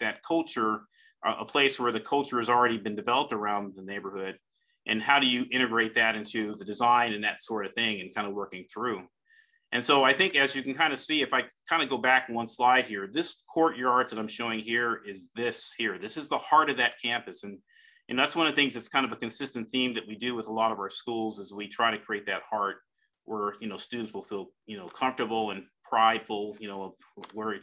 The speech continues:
they are and that sort of thing. And even to the point where not only are we developing the architecture, you know, massing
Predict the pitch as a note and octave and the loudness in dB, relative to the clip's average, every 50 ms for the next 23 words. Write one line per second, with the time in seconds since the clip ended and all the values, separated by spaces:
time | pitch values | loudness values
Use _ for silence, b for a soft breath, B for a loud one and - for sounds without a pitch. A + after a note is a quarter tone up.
0 | F#2+ G2 G#2 G2+ G2 G2+ G#2 G#2+ G#2+ G#2 A2 A2+ - - - A2 G2+ G2 G2 - | -10 -10 -8 -8 -4 -2 -2 -2 -2 -2 -4 -4 -4 -6 -8 -8 -8 -8 -8 -8
1 | G2+ G2 F#2+ F#2+ _ b b b b b b b b b b A#2+ B2+ B2+ D3+ F3 | -8 -8 -8 -12 _ b b b b b b b b b b 4 6 6 8 6
2 | F#3+ F#3+ F#3+ E3 - D#3+ D3 C#3+ - - C#3 C#3 C#3 C3 A2 B2+ B2 B2 A#2+ A2 | 6 6 4 4 4 4 2 2 0 2 4 4 4 4 4 4 4 4 4 4
3 | B2 C#3 C#3+ C#3+ C#3+ C3 B2+ B2 B2 B2 A#2+ A#2+ A#2 C3+ C#3 C#3 A#2 A#2 A2+ A2+ | 4 4 6 6 6 4 2 2 2 -2 -6 -2 2 4 4 4 2 0 -2 2
4 | A#2 B2+ C#3 C#3+ - A#2 - B2 A2+ A2 - - A2+ A2 A2 G#2+ - _ _ - | 6 6 6 6 2 -4 -2 -2 -2 -2 -4 -6 -6 -6 -6 -6 -8 _ _ -8
5 | A#2+ A#2 A2 A2 B2 C3+ C#3 D3 D3 - - A#2 G#2+ G#2+ A2 G#2 | -6 -6 -4 2 6 8 8 8 6 4 0 -2 -2 -2 -6 -8